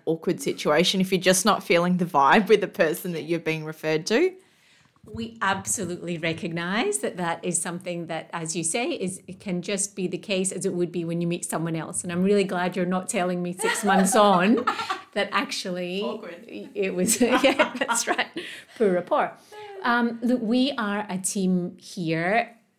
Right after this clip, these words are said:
Speaker 2: at, um, at Chris O'Brien where we have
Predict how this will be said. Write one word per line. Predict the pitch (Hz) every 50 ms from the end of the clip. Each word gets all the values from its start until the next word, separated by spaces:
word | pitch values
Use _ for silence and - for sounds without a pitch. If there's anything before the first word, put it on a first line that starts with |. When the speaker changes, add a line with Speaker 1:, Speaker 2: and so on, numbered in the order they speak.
| _ -
Speaker 2:
at, | 180 165 165 165 160 - _ _ - - - -
um, | 185 175 165 160 160 156 160 160 160 - -
at | 175 170 160 - - - - - 190 185 -
Chris | - - 185 180 190
O'Brien | 170 180 180 175 175 180 175 180 175
where | 170 180 175 175 170 170
we | - 165 175 185 180 175
have | 156 - - 185 180 170 165 170 156 -